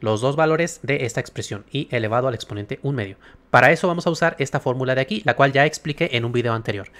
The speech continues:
Si no han visto los videos anteriores de este curso, pueden encontrar el enlace al curso en la descripción y en las tarjetas del video, para que vayan y vean los videos anteriores y puedan entender mucho mejor este video de aquí. Lo primero que hay que hacer para poder aplicar esta fórmula es escribir este número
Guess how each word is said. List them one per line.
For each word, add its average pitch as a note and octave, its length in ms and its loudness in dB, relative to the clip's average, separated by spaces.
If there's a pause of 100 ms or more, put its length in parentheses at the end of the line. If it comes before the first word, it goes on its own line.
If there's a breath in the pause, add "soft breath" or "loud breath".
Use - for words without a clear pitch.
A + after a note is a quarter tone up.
(160 loud breath)
Si - 160 0
no E3+ 80 2
han G3+ 40 0
visto G#3 200 0
los F3 100 2
videos E3 240 0
anteriores D#3+ 400 -2
de D#3 60 -4
este - 180 -6
curso, G3+ 380 -4
pueden B2+ 340 -2
encontrar A#2+ 400 -2
el A#2+ 80 -2
enlace C#3 480 -2
al A2 160 -2
curso C3+ 240 -4
en C3 60 -4
la A2 80 -2
descripción D3+ 500 -6 (320 loud breath)
y C#3 120 2
en D3+ 40 4
las D3+ 120 0
tarjetas C#3 340 -2
del A2+ 80 -6
video, A2+ 320 0 (260 loud breath)
para A2 180 2
que A2+ 120 2
vayan C#3 200 4
y B2 60 2
vean B2+ 140 0
los C3 120 -2
videos A#2 240 0
anteriores C3 440 0
y - 20 -8
puedan B2+ 220 2
entender A#2 360 -2
mucho C3 220 -2
mejor D3+ 360 -4
este A#2+ 340 -2
video G#2 240 -2
de G#2+ 60 -4
aquí. D3 220 -6 (840)
Lo C#3 140 0
primero G3 240 0
que G3 80 2
hay F#3 80 0
que F#3 80 0
hacer - 320 0
para A#2 160 -2
poder A#2+ 160 0
aplicar B2+ 300 0
esta A2+ 200 -6
fórmula C3 520 -2 (440 loud breath)
es D3 280 4
escribir B2+ 460 -2
este F3 220 -2
número D#3 440 -2